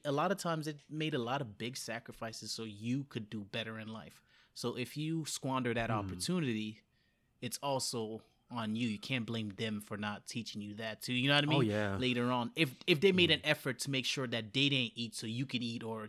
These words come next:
Speaker 1: they didn't, they're not gonna have, like, a luxurious life later so you can, and you just didn't do anything with it,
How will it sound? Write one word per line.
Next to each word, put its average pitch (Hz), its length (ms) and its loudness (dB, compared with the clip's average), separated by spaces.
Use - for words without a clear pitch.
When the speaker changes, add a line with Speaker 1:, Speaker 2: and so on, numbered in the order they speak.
Speaker 1:
they 143 100 6
didn't, 135 340 2
they're 147 120 4
not 151 180 2
gonna 127 160 0
have, 117 180 -4
like, 117 220 -2
a 110 80 -4
luxurious 117 720 -2
life 117 380 -6
later 120 340 4
so - 160 -4
you 117 240 0
can, 127 420 -2
and 117 140 -4
you 123 140 -2
just 117 340 -6
didn't 131 220 -2
do 123 120 -4
anything 175 320 -2
with 185 100 2
it, 196 160 0